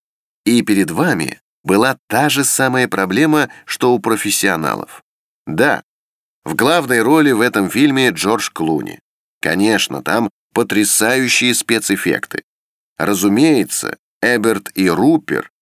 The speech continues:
его расхваливают. Роджер Эберт – американский кинокритик и телеведущий.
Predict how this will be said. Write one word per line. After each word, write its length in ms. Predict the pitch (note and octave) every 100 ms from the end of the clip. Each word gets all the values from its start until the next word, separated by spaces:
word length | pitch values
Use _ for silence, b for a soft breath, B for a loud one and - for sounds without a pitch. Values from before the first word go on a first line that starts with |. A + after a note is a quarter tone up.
| _ -
его 260 | F2 B2
расхваливают. 920 | B2+ G2 - F2+ D2+ A#1 G1+ - - _ _ _ _
Роджер 440 | - B2 - G2+ F#2
Эберт – 500 | - D3+ B1+ - - _ _
американский 680 | - G2 G2 - D3+ - A#2
кинокритик 760 | - F#2 D#2+ - C3+ D3 C3 -
и 200 | G#2+ A2
телеведущий. 800 | - G#2 F#2 D#2 D2+ - - -